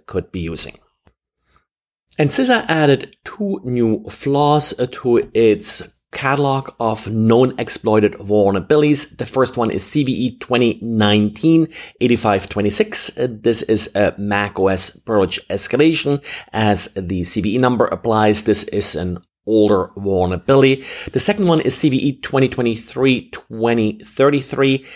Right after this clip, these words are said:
This is the, uh, Google Chrome, uh, remote code execution vulnerability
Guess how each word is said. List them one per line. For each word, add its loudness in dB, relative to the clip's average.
This 0
is 0
the, 2
uh, 4
Google -2
Chrome, 2
uh, -4
remote 2
code 4
execution -2
vulnerability 2